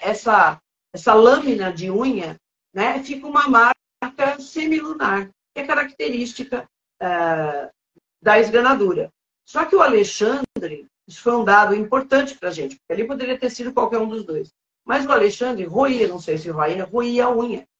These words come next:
mas roía muito. Então, mesmo ele pressionando, a lâmina da unha não, não alcançaria a pele da Isabela. Então, ficariam só as equimoses.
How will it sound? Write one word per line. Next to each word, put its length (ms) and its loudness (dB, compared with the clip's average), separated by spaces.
mas 180 0
roía 320 4
muito. 520 4
Então, 240 -6
mesmo 400 -2
ele 220 -6
pressionando, 840 0
a 80 6
lâmina 580 4
da 160 2
unha 180 0
não, 360 -2
não 180 4
alcançaria 800 0
a 20 -4
pele 500 -4
da 200 2
Isabela. 480 0
Então, 220 -2
ficariam 520 2
só 360 2
as 440 4
equimoses. 880 0